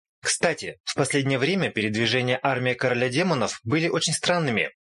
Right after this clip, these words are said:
Думаю, поскольку герою удалось загнать генерала в пещеру, другой генерал собирает войска, находясь недалеко от столицы.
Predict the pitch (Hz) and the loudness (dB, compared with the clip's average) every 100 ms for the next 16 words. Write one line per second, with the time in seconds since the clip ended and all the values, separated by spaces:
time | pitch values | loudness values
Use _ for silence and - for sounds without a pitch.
0 | _ _ _ _ - 123 131 127 120 120 | _ _ _ _ -4 0 0 0 0 -2
1 | - 165 165 117 113 110 - 113 117 110 | 0 -2 0 0 2 2 0 0 0 0
2 | 117 120 117 107 113 113 110 - - 202 | 0 0 0 0 2 0 0 0 0 0
3 | 170 85 - _ - 104 120 127 113 123 | 0 -2 -6 _ -2 0 0 0 0 0
4 | 127 175 - 113 113 110 113 113 - 143 | 0 0 -2 0 2 0 0 -2 0 -2
5 | 160 - 107 113 120 143 160 147 147 160 | -2 -2 0 2 0 0 0 -2 0 -2
6 | 151 - 160 160 - 98 | 0 0 0 -2 0 0